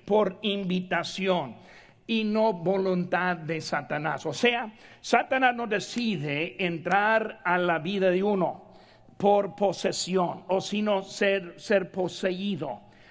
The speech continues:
Pues él entra por la invitación. Ahora, hay que recordar que Satanás, él es imitador de Cristo. ¿Cómo es que entra el Espíritu Santo en nuestras vidas?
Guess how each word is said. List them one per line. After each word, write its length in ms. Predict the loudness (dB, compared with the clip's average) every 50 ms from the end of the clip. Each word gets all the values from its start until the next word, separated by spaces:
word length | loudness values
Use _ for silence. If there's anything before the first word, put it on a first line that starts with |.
| -4
Pues 180 | 0 0 2 4
él 160 | 4 2 4
entra 480 | 2 2 2 0 0 0 0 0 0 0
por 240 | 0 2 2 2 4
la 220 | 2 2 2 0
invitación. 800 | -4 -6 -4 -2 -2 -4 -4 -2 -2 -4 -4 -4 -2 -2 0 0
Ahora, 260 | 0 0 0 0 -2 -2 -8 -20 -8 -4
hay 120 | -4 0
que 100 | 0 2
recordar 500 | 2 2 2 2 2 0 2 2 2 0
que 140 | 0 -2 -4
Satanás, 760 | 0 0 -2 0 0 0 2 2 2 2 2 0 0 -2 -10 -14 -18 -20 -8 _
él 240 | 0 2 2 4 2
es 240 | 2 0 0 -4 -6 -4
imitador 880 | -2 0 0 0 -2 0 2 2 2 2 2 2 2 2 2 0 -4 -8
de 300 | -2 0 0 0 0 -2
Cristo. 640 | -2 -2 -2 -2 -4 -6 -4 -6 -6 -6 -6 -14 -20 -20 -20 -20 -18 _
¿Cómo 280 | 2 2 4 4 2 0
es 80 | 2
que 260 | 0 0 0 0 -2 -2
entra 640 | 0 0 0 0 -2 -4 -2 0 0 0 0 -2 -2
el 120 | -4 0 0
Espíritu 440 | 0 -2 -2 -8 -8 -6 -6 -8 -8
Santo 560 | -6 -6 -6 -6 -6 -4 -2 -2 -2 -2 -2
en 160 | -4 -4 -4
nuestras 380 | -4 -4 -6 -6 -6 -6 -6 -4
vidas? 580 | -2 -4 -2 -2 -4 -6 -6 -14 -16 -16 -18